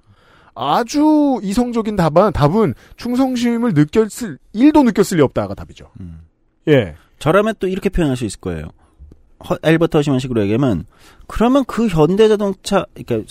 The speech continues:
Speaker 2: 울산의 베테랑들이 주도하는 그 현대자동차 노조는 혹여 그동안 운영해서 이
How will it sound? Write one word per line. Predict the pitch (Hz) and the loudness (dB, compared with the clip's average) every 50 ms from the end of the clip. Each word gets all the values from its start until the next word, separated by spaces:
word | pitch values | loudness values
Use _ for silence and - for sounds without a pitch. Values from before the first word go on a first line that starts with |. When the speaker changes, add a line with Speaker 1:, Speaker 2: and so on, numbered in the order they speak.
| - - | -10 -4
Speaker 2:
울산의 | 160 160 170 - 185 175 170 165 | -4 -4 0 2 2 2 2 0
베테랑들이 | - 127 117 - - 165 165 165 160 147 143 139 135 135 131 131 127 127 123 - | 0 -2 -2 0 0 2 2 2 2 0 0 0 0 2 2 0 0 -2 -4 -4
주도하는 | - - - 123 120 139 135 135 156 160 147 139 127 123 117 | -8 -8 -4 -2 0 2 2 2 0 -2 -2 -2 -2 -4 -4
그 | - 120 113 113 107 107 | -4 -4 -4 -4 -4 -4
현대자동차 | 113 120 117 135 135 131 131 123 - 131 | -4 -4 -4 -2 -2 -4 -4 -4 -6 -6
노조는 | 107 101 98 101 104 104 135 151 117 85 78 90 - - - - - _ _ - - | -6 -6 -4 -4 -4 -2 0 -2 -2 -2 -6 -10 -14 -20 -20 -20 -20 _ _ -10 -8
혹여 | 262 240 - 233 208 117 78 69 - _ _ _ _ _ _ _ _ _ _ _ _ _ _ - | -6 -2 0 2 2 2 0 -4 -8 _ _ _ _ _ _ _ _ _ _ _ _ _ _ -6
그동안 | - 143 165 185 185 156 | -2 2 2 2 2 2
운영해서 | 160 175 196 220 202 147 117 117 160 156 113 82 - | -2 -2 -2 -2 0 -2 -2 -2 -2 -2 -4 -4 -6
이 | 101 151 190 196 196 190 175 160 127 - | -8 -6 -6 -4 -2 -2 -2 -2 -4 -6